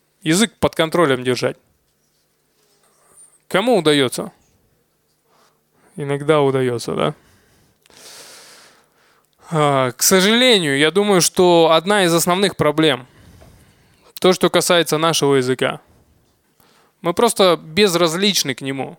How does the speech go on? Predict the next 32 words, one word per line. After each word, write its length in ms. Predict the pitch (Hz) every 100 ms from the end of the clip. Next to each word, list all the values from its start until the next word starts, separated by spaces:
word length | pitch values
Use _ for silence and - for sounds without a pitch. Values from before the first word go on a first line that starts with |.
| _
Мы 280 | - 160 170
безразличны, 1080 | 147 143 180 156 165 156 190 - 151 135 135
я 140 | 156 143
думаю, 560 | 147 143 135 127 143
или 220 | 147 151
мы 160 | 156 165
не 140 | 170
так 260 | 156 190 -
внимательны 720 | 156 156 156 180 175 139 127
к 80 | -
тому, 240 | 135 151
что 180 | 147 143
мы 140 | 131 131
говорим. 400 | 131 127 123 147
Это 200 | - 175
основная, 440 | - 180 208 202
я 160 | 147 139
думаю, 240 | 156 139
проблема 640 | - 135 147 160 139 127 - 180 _ _
языка 580 | 180 151 156 139 139 127
нашего. 420 | 117 110 - - - - - - - -
В 60 | -
том, 200 | 202 208
что 200 | - 185
мы 520 | 185 190 185 170 165
не 240 | 170 202
особо 520 | 196 170 - 233 190 170
думаем 460 | 160 220 180 151
и 60 | 147
переживаем 640 | 147 151 143 156 147 120
за 100 | -
это. 240 | 127 -